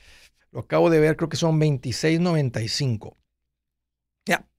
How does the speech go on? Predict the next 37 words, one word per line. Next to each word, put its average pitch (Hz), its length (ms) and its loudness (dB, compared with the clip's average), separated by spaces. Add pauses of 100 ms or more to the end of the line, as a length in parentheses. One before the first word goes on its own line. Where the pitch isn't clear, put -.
ese 139 100 -6
va 143 60 0
a 131 40 -2
ser 151 120 2
el 127 120 0
retail 135 300 -2
price, - 540 -14
donde 120 220 -4
lo 120 60 0
van 135 120 0
a 135 40 0
ver 135 180 0
por 131 120 -10
todos 131 200 2
lados. - 440 -8 (680)
Am, 113 1160 -6 (640)
Erika 208 220 4
Díaz, 185 240 6
Andrés, 175 280 2
buen 170 240 4
día. 156 520 4
Disculpe, 151 520 2
yo 156 120 4
tengo 151 240 2
mi 147 140 2
licencia 139 420 0
de 127 140 0
manucri-, 123 400 -2
manicurista. 139 680 0
Mi 131 140 -4
nombre 123 260 -2
registrado, 127 440 -2
estoy 127 240 -4
en 120 140 -2
busca 139 360 -2
de 131 60 0
una 127 260 -2